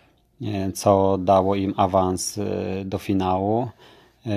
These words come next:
w finale poprawili swój wynik punktowy z eliminacji o dwadzieścia punktów, e, i również skończyli na dziewiątym miejscu. Jest to najlepszy,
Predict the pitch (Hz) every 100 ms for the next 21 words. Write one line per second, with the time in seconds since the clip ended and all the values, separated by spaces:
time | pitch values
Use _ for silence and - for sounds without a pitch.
0 | 98 104 104 101 98 90 - - - 110
1 | 104 101 101 98 98 98 95 95 104 101
2 | 95 95 92 - 98 98 98 95 101 95
3 | - 98 92 - 95 92 90 95 95 98
4 | 95 90 98 90 98 95 - 104 - 98
5 | 95 - 113 117 - - - - _ -
6 | 120 - 104 107 107 107 107 101 104 101
7 | _ _ 139 113 104 104 104 - _ 127
8 | 110 92 95 - 92 - 98 95 90 92
9 | 92 95 95 95 92 - - 104 110 98
10 | - 95 98 98 - - 98 98 98